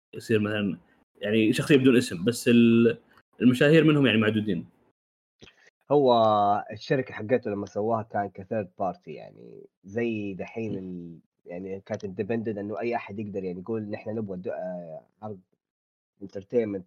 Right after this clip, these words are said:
Speaker 2: لدمية تسوي لنا هي. آه، تعال يا جيم، اشتغل لنا على، عليها". وهو كان ها. بعضها ياخد عليها رويالتي، بعضها،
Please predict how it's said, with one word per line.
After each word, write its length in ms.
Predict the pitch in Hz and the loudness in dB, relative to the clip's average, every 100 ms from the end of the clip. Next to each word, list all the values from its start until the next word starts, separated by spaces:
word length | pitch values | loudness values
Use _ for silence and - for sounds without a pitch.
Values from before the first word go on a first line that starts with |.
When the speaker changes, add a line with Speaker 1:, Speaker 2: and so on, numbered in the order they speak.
| _ | _
Speaker 2:
لدمية 880 | 92 92 90 85 90 113 110 117 123 _ | -12 -8 -8 -10 -10 -8 -8 -10 -12 _
تسوي 260 | _ 95 107 | _ -16 -12
لنا 100 | 101 | -12
هي. 320 | 107 113 123 _ _ _ _ _ _ _ - | -12 -12 -14 _ _ _ _ _ _ _ -14
آه، 880 | 95 98 95 95 92 92 92 92 87 - | -8 -8 -6 -6 -6 -8 -8 -12 -12 -6
تعال 240 | 101 117 | -4 -4
يا 60 | 107 | -4
جيم، 240 | 110 120 | -6 -6
اشتغل 380 | 95 - 107 107 | -8 -12 -8 -6
لنا 180 | 95 82 | -8 -10
على، 180 | 82 - _ | -14 -18 _
عليها". 380 | 82 92 78 - _ _ | -16 -14 -14 -18 _ _
وهو 240 | - 117 101 | -8 -6 -4
كان 280 | 110 98 | -4 -6
ها. 140 | 92 90 _ _ _ _ _ _ | -8 -18 _ _ _ _ _ _
بعضها 280 | 143 135 127 | 0 2 2
ياخد 280 | 135 131 107 | 0 -2 -6
عليها 320 | 120 127 110 | -2 -2 0
رويالتي، 500 | 123 131 127 - 135 | 2 2 0 -2 -4
بعضها، 760 | 117 131 120 110 113 110 98 | -2 -2 -2 -4 -4 -4 -6